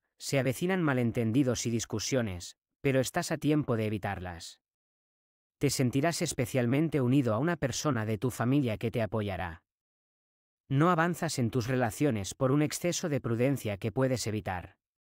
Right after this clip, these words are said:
Vas a acercarte más a alguien de tu familia que lo necesita y te sentirás bien. Es un buen momento para que tomes la iniciativa en los temas sentimentales.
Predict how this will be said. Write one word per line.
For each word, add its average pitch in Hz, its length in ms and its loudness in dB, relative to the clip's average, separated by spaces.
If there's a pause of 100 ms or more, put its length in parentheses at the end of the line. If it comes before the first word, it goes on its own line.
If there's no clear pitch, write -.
(800)
Vas 143 300 0
a 180 60 0
acercarte 139 600 0
más 131 240 0
a 135 120 2
alguien 135 300 2
de 123 80 2
tu 120 140 0
familia 113 480 0
que 123 140 -2
lo 120 100 2
necesita 117 520 0
y 107 60 -2
te 113 100 -4
sentirás 107 520 -2
bien. 92 400 -6 (1080)
Es 156 200 2
un 208 140 4
buen 185 160 4
momento 139 500 4
para 113 240 0
que 117 140 -2
tomes 160 340 0
la 135 120 2
iniciativa 120 680 2
en 110 100 0
los 107 160 -2
temas 120 300 0
sentimentales. 101 1040 -4